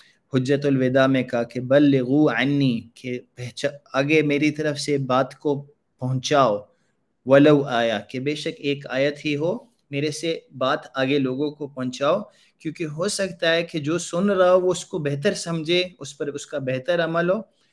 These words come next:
तो जो आपने आगे बात पहुँचाई होगी तो उसका पूरा पूरा सवाब जब वो अमल करेगा आपको भी मिलेगा। तो ये एक एक्सपोनेंशियल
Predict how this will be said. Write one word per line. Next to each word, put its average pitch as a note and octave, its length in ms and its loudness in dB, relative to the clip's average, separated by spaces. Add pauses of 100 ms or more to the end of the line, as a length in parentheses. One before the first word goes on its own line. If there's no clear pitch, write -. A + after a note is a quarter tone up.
(220)
तो B2 60 -12
जो C3+ 180 -2
आपने D3 440 -2
आगे C#3+ 300 -2
बात C#3+ 300 0
पहुँचाई C#3+ 440 -2
होगी D3 400 -2 (460)
तो C3 320 -6
उसका E3 380 -4
पूरा F3 320 -2
पूरा E3+ 240 -4
सवाब D#3 640 -4
जब C#3+ 180 -2
वो D3+ 100 -2
अमल D3+ 280 -2
करेगा D3+ 400 -4
आपको C#3+ 260 -6
भी B2+ 120 -6
मिलेगा। A2+ 420 -8 (480)
तो B2+ 120 -8
ये C#3+ 200 0 (240)
एक C#3 220 -6 (240)
एक्सपोनेंशियल D3+ 1000 -4